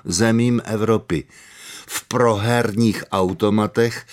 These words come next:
končí peníze ze sociálních podpor, dokonce i z lichvářských půjček.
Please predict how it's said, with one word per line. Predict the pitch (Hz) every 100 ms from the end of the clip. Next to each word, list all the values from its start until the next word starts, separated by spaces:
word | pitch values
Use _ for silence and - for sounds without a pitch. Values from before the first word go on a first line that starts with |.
| - -
končí | - 139 156 - 101
peníze | - 113 120 123 113 120
ze | 113 104
sociálních | - 120 - 123 113 104 80 -
podpor, | - 113 - 110 107 107 - - -
dokonce | - 117 117 123 120 135
i | - 107
z | 90
lichvářských | 104 98 104 104 104 - 117 110
půjček. | - 117 110 95 - - -